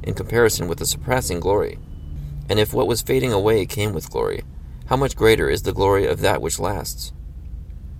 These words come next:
Therefore, since we have such a hope, we are very bold. We are not like Moses, who would put a veil over his face to keep the Israelites from gazing at it while the radiance was fading away.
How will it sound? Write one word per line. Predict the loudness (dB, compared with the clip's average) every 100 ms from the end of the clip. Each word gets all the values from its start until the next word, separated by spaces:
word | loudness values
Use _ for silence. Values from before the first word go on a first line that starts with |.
| -8
Therefore, | 0 2 2 -2 -4 -4 -10 -12 -4
since | -4 2
we | 4
have | 4
such | 2 0
a | 0
hope, | 0 -2 -2 -14 -14 -14 -14 -12
we | 2 2
are |
very | 4 2 2
bold. | 0 0 -2 -8 -14 -16 -14 -14 -8
We | 2
are | 4
not | 6 6
like | 4 2
Moses, | 2 0 0 -2 -2
who | -2
would | -4 -4
put | -2 -2
a |
veil | 2 2 4
over | 0 -2
his | -2
face | -2 -2 -2
to | -6
keep | -8 -6
the | -2
Israelites | -2 0 -2 -2
from | -4 -6
gazing | 0 0 0 -2
at | -4 -4
it | -4
while | 0 0 0
the | -2
radiance | -2 -2 -4 -6
was | -8
fading | -4 -4 -2
away. | 0 0 0 -2